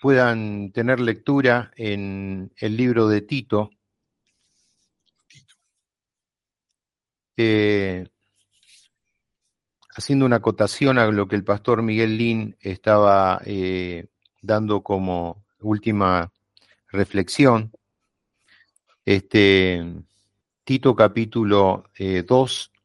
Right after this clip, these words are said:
versículo quince, dice así: "Esto habla y exhorta, reprende con toda autoridad,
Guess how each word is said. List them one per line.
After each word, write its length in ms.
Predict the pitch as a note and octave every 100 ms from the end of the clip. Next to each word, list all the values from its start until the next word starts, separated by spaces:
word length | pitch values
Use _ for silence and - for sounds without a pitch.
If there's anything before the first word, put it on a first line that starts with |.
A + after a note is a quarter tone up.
| _ _ _ _ _ _ _ _ _ _ _ _ _ _ _ _ _
versículo 680 | A2+ G2+ - - A#2 G#2 F#2+
quince, 580 | - D#3 D3+ - D3+ D3 _ _ _ _ _ _ _ _ _ _ _ _ _ _ _ _ _ _ _ _ _ _ _ _ _ _ _ _ _ _ _ _ _ _ _ -
dice 200 | A#2+ -
así: 440 | A#2 D#3+ D3 - _ _ _ _
"Esto 540 | D3+ D#3 - D#3 D3 -
habla 560 | C#3+ D3+ D3+ D#3 D#3 D#3
y 140 | A2+
exhorta, 800 | A2 - D3 D3 A#2+ C#3 C#3 -
reprende 840 | G2 G#2+ A#2 A2+ D3+ D3+ D3 C#3 C3+
con 260 | A2+ A2
toda 200 | B2 C3
autoridad, 680 | B2 G#2+ G#2 G#2 A#2+ B2 B2